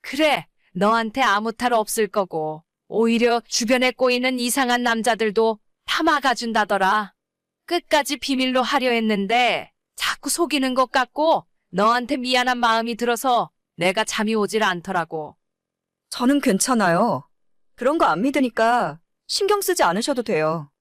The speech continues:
Speaker 1: 그렇지? 내가 너는 그럴 줄 알았다.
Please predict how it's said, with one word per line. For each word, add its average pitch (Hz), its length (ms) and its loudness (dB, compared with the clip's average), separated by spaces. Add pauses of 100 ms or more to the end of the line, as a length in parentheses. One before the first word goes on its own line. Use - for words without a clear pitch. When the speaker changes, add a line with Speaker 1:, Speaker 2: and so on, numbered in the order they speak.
(600)
Speaker 1:
그렇지? 339 800 2 (320)
내가 170 380 0
너는 196 500 0
그럴 254 320 0
줄 262 200 -2
알았다. 220 680 0